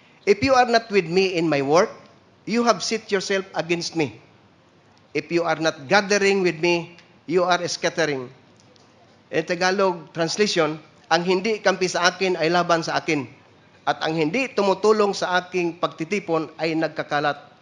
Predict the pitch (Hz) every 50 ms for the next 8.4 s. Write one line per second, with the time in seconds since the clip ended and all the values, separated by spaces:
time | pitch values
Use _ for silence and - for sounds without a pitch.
0 | _ - 151 151 - 165 156 160 151 - 160 135 147 147 143 143 143 139 127 -
1 | - - - _ _ _ _ - _ _ - - 240 254 247 - 202 226 233 233
2 | 214 214 196 - - 202 196 202 202 202 180 175 160 202 190 160 147 - - -
3 | - - _ _ _ _ _ _ _ _ _ _ _ _ - 185 185 - 208 196
4 | 202 - 226 233 240 247 262 262 247 247 - 196 185 214 208 226 233 226 202 185
5 | 190 170 190 190 185 190 190 190 196 190 - - - 247 196 170 175 180 175 160
6 | - - - _ _ _ _ _ _ - _ _ _ _ 180 233 233 226 226 -
7 | 247 240 208 - - 190 202 185 - - 208 214 214 202 196 - - - 190 185
8 | 175 170 - - 190 208 208 208